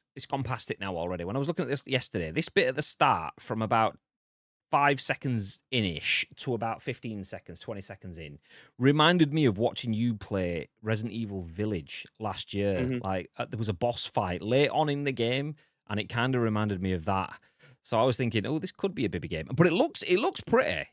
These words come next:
Speaker 1: It looks gorgeous, this, in terms of the, the, uh, the environments. Uh, not so much, like, it's, it's the bosses and, and their designs and the way they fight is, that's the kind of thing that puts me off. But the world and the environments looks, look really, really good.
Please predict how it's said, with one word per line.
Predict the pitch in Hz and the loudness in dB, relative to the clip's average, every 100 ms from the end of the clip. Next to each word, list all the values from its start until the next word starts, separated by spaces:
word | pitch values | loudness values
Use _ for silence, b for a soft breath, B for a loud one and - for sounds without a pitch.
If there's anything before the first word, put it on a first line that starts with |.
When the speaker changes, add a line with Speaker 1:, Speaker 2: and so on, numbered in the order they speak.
| - | -2
Speaker 1:
It | 156 | 0
looks | 240 226 - _ _ _ | 0 -2 -8 _ _ _
gorgeous, | 147 156 190 92 95 - | 2 6 6 4 -2 0
this, | 117 98 | 0 0
in | 107 | -2
terms | 143 131 | -2 -2
of | 107 95 - | -4 -10 -6
the, | 117 107 | -4 -2
the, | 107 110 | 0 2
uh, | 101 95 90 B B B B | 4 4 0 B B B B
the | - 101 | 2 2
environments. | 95 101 143 147 147 135 - - | 4 4 6 6 6 0 -4 -6
Uh, | - 107 98 | -2 0 0
not | 147 233 | 0 0
so | - | 0
much, | 208 - - | 0 0 -2
like, | - 123 110 - _ - | 2 2 2 -4 _ -8
it's, | 135 | -6
it's | - 151 - _ _ - 120 - | -4 -4 -6 _ _ -20 -18 -4
the | 147 | -2
bosses | 147 143 - 160 143 | 0 0 -2 -2 0
and, | 120 113 | 2 2
and | 113 110 104 98 | 0 0 -2 2
their | 107 120 | 4 4
designs | 123 117 113 104 | 4 2 2 0
and | |
the | 98 | 0
way | 98 | 0
they | 92 98 | 2 0
fight | 110 117 113 | -2 -2 -2
is, | 92 - 110 | -6 -12 -4
that's | 127 | -4
the | - | -4
kind | - 143 | -4 -2
of | 131 | -2
thing | 123 | -4
that | 101 | -6
puts | - - - | -6 -8 -4
me | 101 | -2
off. | 110 80 - | -2 -4 -8
But | - | -4
the | 110 | 2
world | 117 147 156 | 8 8 8
and | 139 | 4
the | 113 | 0
environments | 95 98 127 82 73 - | 0 0 -2 -2 -8 -12
looks, | - - | -14 -12
look | 98 | -14
really, | 71 92 85 | -12 -12 -12
really | 82 80 | -12 -12
good. | 73 69 | -14 -16